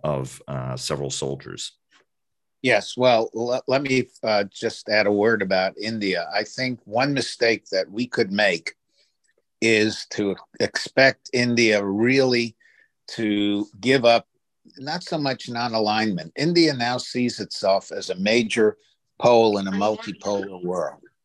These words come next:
Speaker 2: And because of that, uh, there are gonna be limits to what they do with us. Now, they don't wanna be tied up with China, but they're going to continue to reach out all over because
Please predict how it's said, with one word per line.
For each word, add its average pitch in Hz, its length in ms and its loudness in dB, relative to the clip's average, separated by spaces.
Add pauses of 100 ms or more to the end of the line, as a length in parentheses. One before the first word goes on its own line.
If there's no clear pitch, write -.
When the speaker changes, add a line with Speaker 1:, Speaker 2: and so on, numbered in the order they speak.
(480)
Speaker 2:
And 110 340 2
because 170 540 -2
of 98 160 -10
that, 104 400 2 (640)
uh, 107 300 0 (180)
there 113 280 -2
are 180 40 2
gonna 165 160 -2
be 139 140 -8
limits 143 440 -6
to 113 120 -10
what 123 180 -4
they 127 120 0
do 143 200 0
with 101 160 -4
us. - 280 -12 (460)
Now, 110 320 0
they 127 200 2
don't 175 180 0
wanna 139 240 -2
be 127 260 -6 (500)
tied 120 280 0
up 123 220 2
with 113 160 -6
China, 113 480 -2 (580)
but - 180 -2
they're 120 160 2
going 143 460 2
to 143 140 -8
continue 139 640 -2
to - 220 -4
reach 120 340 2
out 107 360 4 (440)
all 147 260 4
over 113 400 0 (240)
because 131 520 -2